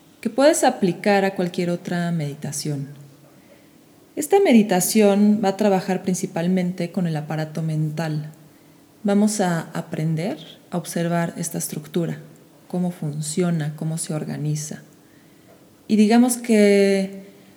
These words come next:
lo más fácil o la puerta de entrada para trabajar con la mente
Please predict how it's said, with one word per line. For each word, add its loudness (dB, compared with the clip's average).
lo 6
más 6
fácil -2
o 2
la 2
puerta -2
de 2
entrada 0
para -4
trabajar -6
con -4
la -4
mente -4